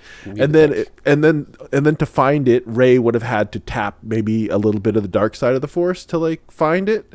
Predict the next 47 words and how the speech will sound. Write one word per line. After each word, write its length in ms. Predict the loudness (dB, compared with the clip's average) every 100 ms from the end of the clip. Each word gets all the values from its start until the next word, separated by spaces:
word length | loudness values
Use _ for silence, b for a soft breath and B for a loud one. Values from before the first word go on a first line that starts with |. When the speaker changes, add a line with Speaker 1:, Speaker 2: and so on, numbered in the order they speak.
| -20 _ b b b
Speaker 2:
which 140 | -4
she 180 | 0 -2
could 240 | 2 2
have 240 | 4 2 0
because 500 | -4 -4 -4 -10 -14
she's 260 | -10 -8 -8
a 100 | -12 _ _ _ -10
Palpatine. 680 | -6 -4 -4 -4 -4 -4 -10 b b -2
Wouldn't 240 | -2 0
that 80 | 2
have 60 | 2
Speaker 1:
Right. 80 | 4
Speaker 2:
been 120 | 2
more 160 | 2 2
interesting 480 | 0 -2 -2 -2 0
than 140 | 0
having 240 | 0 0
to 80 | -2
go 180 | 2 2
look 260 | 4 0 -2
for 200 | -4 -2
this 340 | -4 -6 -16 _ -20 -14
pyramid 540 | -8 -4 0 0 -2 -12 -8
that 100 | -6
you 140 | -6 -10 -18 -20
pl-, 240 | -10 -10 -6
then, 280 | -4 -4 -8 B B B
then, 180 | 2 2 B B
then 300 | 6 6 2 -6
you, 160 | -4
they 240 | -2 2 2
created 440 | 4 6 6 4
some 140 | 0 2
sort 220 | 4 4
of 100 | 2 -6 -20 -20 -8 0
navigational 640 | 2 2 2 2 2 -2
interface 500 | 0 -2 4 4 6
<laughs> 280 | 6 6 8
for 100 | 8
it. 220 | 8 8
When 180 | 6 8
you 100 | 6
just 260 | 4 2 -8
stick 320 | -2 -2 2
some 160 | 2
wires 420 | 6 8 10 10 8
on 180 | 8